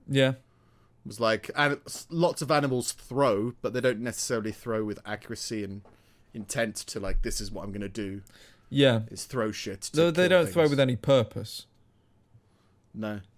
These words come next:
Speaker 1: Yeah.
Speaker 2: They'll throw things, but yeah, not to, uh, well, I guess chimps throw feces.
Speaker 1: Yeah.
Speaker 2: Why don't chimps throw other stuff?
Speaker 1: I mean, I'm
Speaker 2: 'Cause
Speaker 1: sure
Speaker 2: then
Speaker 1: they
Speaker 2: you'd have to make the tool to throw. It'd have to be a sharp thing that you're throwing.
Speaker 1: Yeah.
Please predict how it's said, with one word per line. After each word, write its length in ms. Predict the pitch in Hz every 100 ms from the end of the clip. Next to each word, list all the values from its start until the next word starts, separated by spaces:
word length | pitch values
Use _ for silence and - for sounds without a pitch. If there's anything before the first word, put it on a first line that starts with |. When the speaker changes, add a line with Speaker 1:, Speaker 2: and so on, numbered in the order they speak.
| _ _ _
Speaker 1:
Yeah. 280 | 120 117 107 - _ _ _ -
Speaker 2:
They'll 100 | 139
throw 220 | 165 170
things, 300 | 127 113 120
but 140 | - 113
yeah, 200 | 120 107
not 280 | 110 -
to, 260 | - 117 110
uh, 140 | 104 104 _ _ _
well, 80 | 285
I 40 | 339
guess 340 | 294 - - -
chimps 300 | - 185 175
throw 200 | - 165
feces. 680 | 139 147 156 - 110 143 - - - - _ _ -
Speaker 1:
Yeah. 180 | 120 139
Speaker 2:
Why 60 |
don't 160 | 131 123
chimps 320 | - 139 123
throw 320 | 131 117 117 -
other 200 | 123 131 131
stuff? 680 | - - 127 - - - _ _ _ _ _ _ _ - -
Speaker 1:
I 60 |
mean, 140 | 185 262
I'm 60 |
Speaker 2:
'Cause 80 | 262
Speaker 1:
sure 80 | 302
Speaker 2:
then 80 | 190
Speaker 1:
they 80 | 185
Speaker 2:
you'd 100 | 165
have 160 | 185 -
to 100 | 160
make 360 | 147 151 147
the 80 | 139
tool 360 | - 151 139 135
to 120 | -
throw. 360 | - 131 123
It'd 100 | 107
have 120 | 117 117
to 40 |
be 80 | 120
a 40 |
sharp 360 | - 139 123 -
thing 260 | - 120 113
that 80 |
you're 100 | 90
throwing. 540 | - 117 113 110 110 110 -
Speaker 1:
Yeah. 280 | 135 131 127